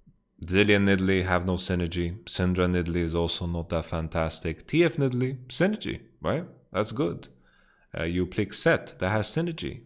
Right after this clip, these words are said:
But we haven't seen T S M pull that off. So you have to put this Nidalee pick into question.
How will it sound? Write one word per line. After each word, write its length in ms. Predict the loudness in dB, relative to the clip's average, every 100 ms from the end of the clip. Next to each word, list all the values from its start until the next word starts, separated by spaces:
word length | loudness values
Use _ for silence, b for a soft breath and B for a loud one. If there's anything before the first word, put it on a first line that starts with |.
| _
But 240 | 0 0 -2 -14 _ _ _ _ _ _ _ _ -20 -20 -6
we 140 | 0
haven't 280 | 2 2 -2
seen 320 | -2 -2 -2
T 140 | 0
S 160 | 0 0
M 140 | -4
pull 200 | -4 -4
that 160 | -4 -6
off. 180 | -8 -12 -20 -20 -20 -20 _ _ _ _ _ _ _ _ _ _
So 140 | -2
you 100 | 2
have 240 | 4 2 0
to 80 | -4
put 240 | -2 -2
this 180 | -2 2
Nidalee 360 | 0 2 -2
pick 200 | -2 -4
into 200 | -6 -8
question. 500 | -6 -4 -2 -4 -10